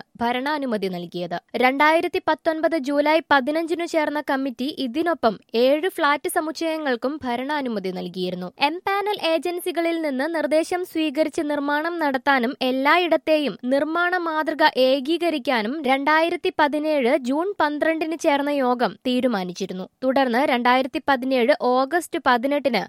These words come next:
തദ്ദേശ വകുപ്പ് മന്ത്രിയുടെ അവലോകന യോഗത്തിൽ സർക്കാർ അംഗീകാരമുള്ള ഏജൻസികൾക്ക് മാത്രം ലിമിറ്റഡ് ടെൻഡറിലൂടെ നിർമ്മാണ ചുമതല നൽകാൻ തീരുമാനിച്ചു. രണ്ടായിരത്തി പതിനെട്ട് ഏപ്രിൽ പതിനൊന്നിന് മുഖ്യമന്ത്രിയുടെ അധ്യക്ഷതയിൽ ചേർന്ന യോഗത്തിൽ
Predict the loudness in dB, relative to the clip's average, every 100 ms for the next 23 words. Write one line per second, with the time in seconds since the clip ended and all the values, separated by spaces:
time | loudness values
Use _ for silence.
0 | 4 4 4 2 2 2 2 2 -2 -2
1 | -2 0 0 2 4 4 4 2 2 2
2 | 2 0 0 0 -2 -2 -2 -4 _ -2
3 | 0 2 2 2 0 -4 2 2 2 0
4 | 0 0 2 0 0 -2 -2 -2 0 0
5 | 2 2 2 2 -2 -2 -2 -4 -2 -2
6 | 0 -2 0 0 2 0 2 0 -4 -2
7 | 0 0 0 -2 -2 -4 -4 -2 -2 -2
8 | -2 2 2 2 -2 -2 -2 -6 -8 -12
9 | -12 -4 0 0 2 2 0 -2 -2 -2
10 | 0 -2 -2 -2 0 0 2 0 0 4
11 | 4 4 0 0 0 0 -2 -6 -4 -4
12 | -2 -4 -2 2 2 2 -2 -8 -4 -4
13 | -2 -4 -2 -2 0 0 0 0 0 0